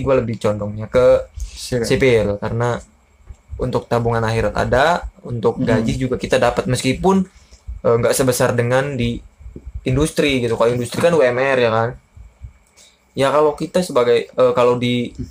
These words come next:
Speaker 1: apa, lembaga pendidikan apalagi yang honor gitu kan, yang belum P N S gitu, itu kan gajinya ya,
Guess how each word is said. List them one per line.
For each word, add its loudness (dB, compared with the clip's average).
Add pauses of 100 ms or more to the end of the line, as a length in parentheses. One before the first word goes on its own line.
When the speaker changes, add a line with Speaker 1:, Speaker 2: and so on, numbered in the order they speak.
(340)
Speaker 1:
apa, -2
lembaga 2
pendidikan -2
apalagi -2
yang -4 (320)
honor 2
gitu -2
kan, 2
yang -4
belum -6
P -20
N 2
S 0
gitu, -14
itu -8
kan -2
gajinya -2
ya, 0